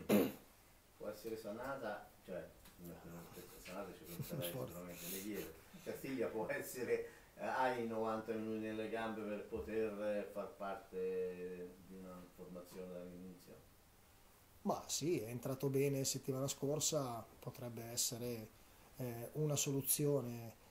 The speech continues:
Speaker 2: Eh, dipenderà molto i tre di centrocampo che sceglierò per le caratteristiche,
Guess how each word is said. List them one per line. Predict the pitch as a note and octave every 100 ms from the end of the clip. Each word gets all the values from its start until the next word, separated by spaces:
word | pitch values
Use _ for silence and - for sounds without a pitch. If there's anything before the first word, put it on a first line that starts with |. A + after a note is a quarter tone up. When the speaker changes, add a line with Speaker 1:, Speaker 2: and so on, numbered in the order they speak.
| -
Speaker 2:
Eh, | - A#2+
dipenderà | B2+ C#3+ C#3+ D3 D3+
molto | D3+ D#3 D3 D#3 D3+ C#3+ C#3 C3 B2 - -
i | D3 C#3+
tre | D3 C#3+
di |
centrocampo | C3+ C#3+ C3+ C#3+ C#3 C#3
che | B2+
sceglierò | - C#3 C3 C3+ C#3+ D3 C#3
per | B2+
le | B2+
caratteristiche, | C3+ C3 B2+ C3 C3+ B2 - B2 A2+